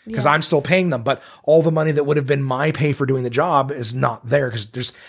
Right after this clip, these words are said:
Speaker 1: you know, three or four houses just not fucking paying me. That, and that's my money. Anyways, they stopped doing, uh, afternoon deliveries 'cause this is like, I'm school till three thirty, get home at four, and then I grab my newspaper. So I'm like,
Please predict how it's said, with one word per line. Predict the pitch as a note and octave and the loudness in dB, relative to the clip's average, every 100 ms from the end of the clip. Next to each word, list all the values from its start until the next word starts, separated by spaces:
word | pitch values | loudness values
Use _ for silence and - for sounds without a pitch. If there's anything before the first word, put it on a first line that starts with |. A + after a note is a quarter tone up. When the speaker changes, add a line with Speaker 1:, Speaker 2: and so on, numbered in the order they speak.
| - _ _ | -20 _ _
Speaker 1:
you | F3+ | -4
know, | C#3 | -2
three | C3 - D3+ | -2 -2 0
or | C#3+ | 2
four | D#3 C3 | 2 2
houses | C3 C3 A#2 A2+ | 2 0 -2 -4
just | B2+ - | -4 -4
not | A2+ A#2 G#2 | -2 -2 -4
fucking | - A#2+ A#2 G#2+ | -4 -4 -4 -6
paying | - A#2 A#2 | -4 -4 -6
me. | D#2+ - - | -8 -14 -8
That, | A#2+ - | -8 -2
and | C#3+ | 0
that's | C3 C4+ - - _ | 0 0 -2 -4 _
my | B2+ B2+ C3+ | -4 -2 -2
money. | B2 B2+ | -2 0
Anyways, | C#3 G#2 - - - - - - - _ _ - | -2 -2 -10 -12 -18 -18 -20 -20 -20 _ _ 2
they | D#3+ | 4
stopped | C#3+ - E3+ E3+ - - | 4 2 2 2 -2 -4
doing, | E3+ E3 D#3+ D3 C#3+ C3 - - - _ _ | -2 0 0 -2 -4 -6 -10 -20 -20 _ _
uh, | C#3+ B2+ B2 - | 0 0 -2 -2
afternoon | D3 C#3 D3+ C#3 C#3 | -2 -2 -4 -4 -2
deliveries | C#3+ A#2 G#2 | -2 -2 -6
'cause | - | -4
this | D#3 F#3 | -2 0
is | D#3+ | 0
like, | C3+ C3 | 0 0
I'm | C#3 | -2
school | B2 F#3+ D#3+ | -2 -2 0
till | C#3 | 0
three | - B2+ | -2 -2
thirty, | D3 C#3 | 0 0
get | C3 | -2
home | B2 | -4
at | B2 | -6
four, | - C#3+ C3+ C3 B2 | -2 2 4 2 0
and | C#3+ | -2
then | C3+ | -2
I | |
grab | C3 C3 | 0 0
my | B2+ | 0
newspaper. | B2+ C#3 A#2 | -2 -2 -4
So | B2 D3+ | 0 2
I'm | D#3+ | 4
like, | D3+ | 0